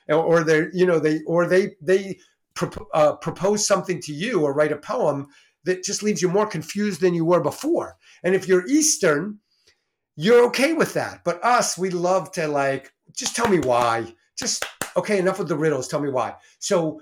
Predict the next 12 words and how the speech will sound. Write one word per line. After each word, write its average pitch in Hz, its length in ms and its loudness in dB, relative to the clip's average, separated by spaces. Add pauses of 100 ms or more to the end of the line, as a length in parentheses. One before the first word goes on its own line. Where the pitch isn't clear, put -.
(120)
I 175 60 -2
was 160 200 -4
reading 220 280 -2
somewhere, 175 520 2
it 139 100 -10
was, 139 180 -2
like, 151 200 2
this 147 260 -4
Eastern 185 420 -2
text - 600 -6
for 151 80 -2
Westerners. 120 920 -6